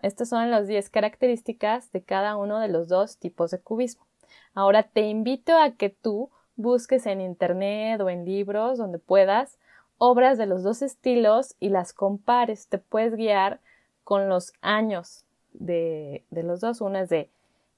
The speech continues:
el analítico es entre mil novecientos diez y mil novecientos catorce, y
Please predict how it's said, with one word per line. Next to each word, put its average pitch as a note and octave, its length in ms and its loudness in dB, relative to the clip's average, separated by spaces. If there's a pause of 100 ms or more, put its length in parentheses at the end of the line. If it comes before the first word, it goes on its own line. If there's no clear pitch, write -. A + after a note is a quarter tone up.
(100)
el G3+ 140 4
analítico A#3 600 0
es A#3+ 220 0 (260)
entre F#3+ 500 -2
mil G#3 220 -4
novecientos G#3 840 -4
diez A#3+ 400 0
y A#3 60 -2
mil G3+ 160 -6
novecientos F#3 440 -8
catorce, - 640 -8 (800)
y A3 380 -4